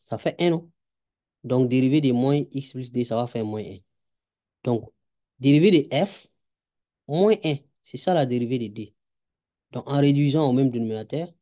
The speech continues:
voici comment on va obtenir ça. Ok ? Vous réduisez au même dénominateur, donc on aura ici au carré.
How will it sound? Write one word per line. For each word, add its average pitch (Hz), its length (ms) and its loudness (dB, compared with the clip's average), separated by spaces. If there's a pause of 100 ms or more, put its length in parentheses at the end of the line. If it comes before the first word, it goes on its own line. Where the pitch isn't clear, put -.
(640)
voici 123 260 -8
comment 127 320 0
on 104 60 -8
va 120 240 -6 (100)
obtenir 107 360 -12
ça. - 140 -20 (1040)
Ok ? 170 140 -2 (400)
Vous 135 140 2
réduisez 131 420 4
au 139 40 4
même 127 200 2
dénominateur, 117 400 -4
donc 110 240 -8 (480)
on 120 100 -4
aura 117 220 0
ici 110 260 -8
au 104 60 -12
carré. 117 340 -4